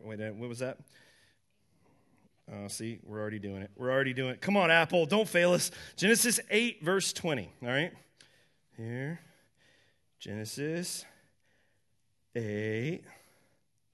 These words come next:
twenty. Boom. All right. So in Genesis eight, verse twenty, this is after the flood, after they found the olive branch, after they've hit dry ground. And what happens? Then Noah built an altar to the Lord, took some of every clean animal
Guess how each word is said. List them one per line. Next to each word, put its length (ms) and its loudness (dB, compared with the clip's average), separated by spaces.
twenty. 720 -8
Boom. 360 -2
All 60 2
right. 260 4
So 140 2
in 80 4
Genesis 360 2
eight, 280 0
verse 360 -2
twenty, 440 -2
this 160 -2
is 200 0
after 540 0
the 80 0
flood, 480 0
after 600 2
they 120 4
found 360 0
the 80 0
olive 360 0
branch, 440 -2
after 640 0
they've 160 2
hit 220 2
dry 260 2
ground. 380 0
And 100 0
what 140 2
happens? 340 0
Then 160 4
Noah 220 6
built 300 2
an 80 0
altar 340 0
to 140 -6
the 60 -2
Lord, 280 0
took 180 -6
some 160 -2
of 120 -2
every 240 0
clean 340 -2
animal 480 -2